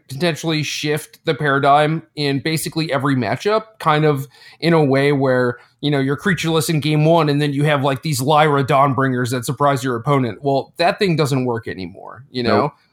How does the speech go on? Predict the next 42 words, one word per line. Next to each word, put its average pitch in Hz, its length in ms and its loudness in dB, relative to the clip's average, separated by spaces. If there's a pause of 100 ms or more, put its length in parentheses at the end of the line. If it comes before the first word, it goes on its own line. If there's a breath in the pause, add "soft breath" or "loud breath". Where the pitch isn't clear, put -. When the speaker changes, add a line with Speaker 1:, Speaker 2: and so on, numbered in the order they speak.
(120)
Speaker 1:
But 151 180 2
I 147 120 4
do 175 200 0
think 165 280 0
that 147 200 0
Baral 147 440 4
is 135 200 -4
cheap - 380 -6
enough 131 580 0
and 139 380 -2
Negate 147 380 -2
is 131 200 -4
so 160 340 0
good, 143 360 0
especially 131 520 -4
with 151 340 -4
Baral, 107 640 0 (420)
that 123 540 2
that 143 260 2
is 135 380 2
an 139 120 -2
avenue 127 480 2
worth 127 440 -2
pursuing 113 800 -2
in 120 400 -2 (120)
basically 156 520 0
every 123 200 0
matchup, 131 460 0
because, 139 400 -2 (560 soft breath)
like, 185 240 0
even 349 160 4
if 370 140 2
they 180 100 4
know 156 300 4
about 87 260 -4
it, 90 80 -10
even 294 220 -2
if 277 100 -6
you 233 80 -2
sideboard 170 480 0
face - 400 -4
up, - 320 -2